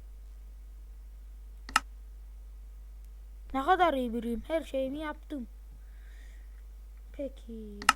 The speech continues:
Hmm. Ev yapalım artık. Güzel oldu, ev yapmamız lazım. Ev içinde şöyle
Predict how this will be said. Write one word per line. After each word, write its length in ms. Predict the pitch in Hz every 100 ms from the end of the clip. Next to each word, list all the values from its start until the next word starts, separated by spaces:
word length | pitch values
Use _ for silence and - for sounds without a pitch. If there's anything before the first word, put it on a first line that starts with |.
| - - - - - - - - - - - -
Hmm. 800 | 233 233 226 220 214 208 202 190 190 185 185 - - -
Ev 160 | 277 330
yapalım 400 | 339 - 233 214
artık. 320 | 208 202 - - - - -
Güzel 260 | 240 240 294
oldu, 360 | 269 214 214
ev 200 | 226 247
yapmamız 500 | 226 - 214 202 214 - -
lazım. 420 | 202 202 101 156 - - - - - - - - - - - - - - - -
Ev 140 | 254 254
içinde 680 | 247 - 233 233 262 285 269 -
şöyle 500 | 247 226 214 226 254